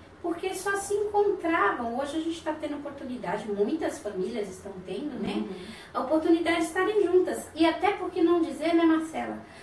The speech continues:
Speaker 1: Algumas pessoas estão tendo oportunidade de estar junto consigo mesmo, coisa que o ser humano,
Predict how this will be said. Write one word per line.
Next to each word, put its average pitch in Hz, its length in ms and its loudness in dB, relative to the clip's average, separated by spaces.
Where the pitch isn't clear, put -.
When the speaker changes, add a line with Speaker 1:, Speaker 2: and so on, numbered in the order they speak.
Speaker 1:
Algumas 233 440 2
pessoas 302 360 0
estão 311 240 -2
tendo 311 160 0
oportunidade 277 680 -6
de 294 60 -12
estar 294 200 -2
junto 311 260 -8
consigo 320 460 2
mesmo, 240 480 -4
coisa 247 460 0
que 247 460 -10
o 247 60 -12
ser 277 280 -8
humano, 240 600 -6